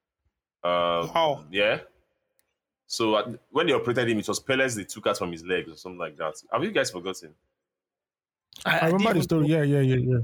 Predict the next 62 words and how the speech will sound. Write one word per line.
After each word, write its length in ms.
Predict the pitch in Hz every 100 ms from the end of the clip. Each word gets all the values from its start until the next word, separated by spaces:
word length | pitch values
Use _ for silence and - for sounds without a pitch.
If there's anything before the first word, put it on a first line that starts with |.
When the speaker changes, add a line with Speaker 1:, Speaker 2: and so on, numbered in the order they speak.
| -
Speaker 1:
Yeah, 100 | 101 101
the 60 | 101
second 140 | 135 160
Speaker 2:
Yeah, 60 | 156
I 20 |
Speaker 1:
time 80 | 156
Speaker 2:
know 80 | 185
Speaker 1:
they 60 |
Speaker 2:
they 40 | 160
Speaker 1:
robbed 80 | -
Speaker 2:
shot 260 | 170 160
Speaker 1:
him, 60 | 156
they 60 | 147
Speaker 2:
him. 60 |
Speaker 1:
shot 220 | 135 101 -
him. 100 | 87 - -
Yeah, 320 | 85 82 78
they 80 | 78
shot 260 | - 92
him. 60 | 85
It 80 | 85
was 140 | 82
pellets 300 | - 101 101
they 160 | 87 80
took 220 | 147 135
Speaker 3:
Yeah. 40 | 85
Speaker 1:
out. 120 | 143
Speaker 3:
The 80 | 170
one 140 | 233
in 100 | 202
the 80 | 151
car, 220 | - 185
Abi. 320 | 139 131 175 - -
The 80 |
one 160 | 170 208
inside 200 | 196 185
Speaker 1:
Yeah, 40 | 156
Speaker 3:
the 60 |
Speaker 1:
the 60 | 120
Speaker 3:
car. 100 | 123
Speaker 1:
one 60 |
in 60 | 110
the 80 | 95
car. 260 | - 92 -
The 80 | 92
one 120 | 110 107
inside 220 | 101 95
the 80 | 82
car. 260 | - 80
That's 220 | 82 90
true. 240 | - 80 73 -
Speaker 3:
Yeah, 300 | 160 151 131 - _ _
that's 160 | 180 196
the 60 |
second 280 | - 175 175
one. 240 | 156 139 123 _ _ -
Yeah. 180 | 143 131
Speaker 1:
That's 240 | 107 -
the 80 | 92
second 200 | 90 87
one. 160 | 82 80
Yeah. 340 | 78 76 73